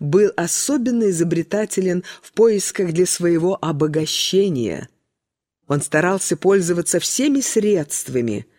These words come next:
но ни одно из них не было для него так выгодно, как следующее.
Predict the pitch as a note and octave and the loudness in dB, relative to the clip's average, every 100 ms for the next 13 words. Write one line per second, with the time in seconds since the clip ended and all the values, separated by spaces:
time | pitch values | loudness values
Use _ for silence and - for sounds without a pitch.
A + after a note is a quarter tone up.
0 | _ - B2+ A#2 A#2 A2 A2+ B2 A2+ A2 | _ -8 -4 -4 -4 -4 -4 -2 -2 -4
1 | A2+ - A#2 B2 B2 A2+ A2 A#2 A2+ A2 | -6 -4 -4 -2 0 -2 -2 -2 -2 -2
2 | A#2+ C3 - - - - B2+ - A#2 C3+ | -2 -4 -6 -18 -12 -8 -8 -8 -4 0
3 | A#3 D3 B2+ B2 B2+ - C3+ - - C#3 | 0 0 -2 -2 -6 -6 -10 -6 -6 -2
4 | D#3 B2 G#2+ - - - - | -2 -2 -6 -6 -8 -8 -10